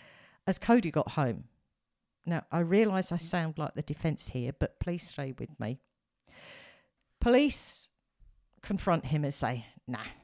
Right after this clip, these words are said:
it's not possible for you to randomly wait on that road and Cody pass by." And I suspect it was not the normal route to the house, if that was the argument, because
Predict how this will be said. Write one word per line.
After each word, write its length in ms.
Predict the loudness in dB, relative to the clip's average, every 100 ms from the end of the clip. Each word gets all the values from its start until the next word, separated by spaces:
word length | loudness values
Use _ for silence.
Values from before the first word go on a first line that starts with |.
| _ _ _
it's 160 | 0 4
not 200 | 4 4
possible 480 | 2 2 2 0 0
for 140 | -2
you 160 | -2 -2
to 220 | -2 -2 2
randomly 540 | 4 4 2 2 0
wait 340 | 2 0 -2 -4
on 100 | -2
that 200 | -2 -2
road 320 | 0 2 2 -2
and 120 | -6
Cody 320 | 4 4 4
pass 360 | -2 -2 -2 -4
by." 420 | 0 0 0 -6 _ -20 -20 -20 -16 -4
And 100 | -2
I 60 |
suspect 500 | -2 -2 0 0 0
it 60 | -4
was 120 | 2
not 280 | 4 4 4
the 80 | 2
normal 560 | 6 8 6 4 0
route 280 | 4 4 2
to 100 | -4
the 80 | -4
house, 720 | -4 -2 -2 -2 -4 -4 -6 -6
if 320 | -4 -4 -8 -4
that 200 | -4 -4
was 120 | -6
the 120 | 0
argument, 500 | 2 2 -2 -4 -4 -6 -20 -20 -14 -6
because 560 | -4 -2 -4 -4 -10